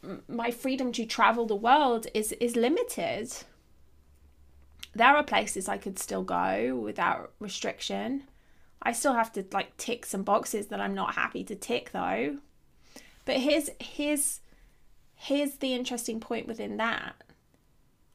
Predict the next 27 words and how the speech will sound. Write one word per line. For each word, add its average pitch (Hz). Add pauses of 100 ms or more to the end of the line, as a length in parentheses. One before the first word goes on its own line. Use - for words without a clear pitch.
I 277
know 247
what 214
my 202
boundaries 202
are. -
I 220
know 220
what 233
my 208
limits 208
are. - (680)
And 220
I 240
will 233
not 247
compromise -
on 208
them. - (1160)
I 214
will 240
not. 233 (1500)
And 240
so 247
in 240
that 262
regard, 254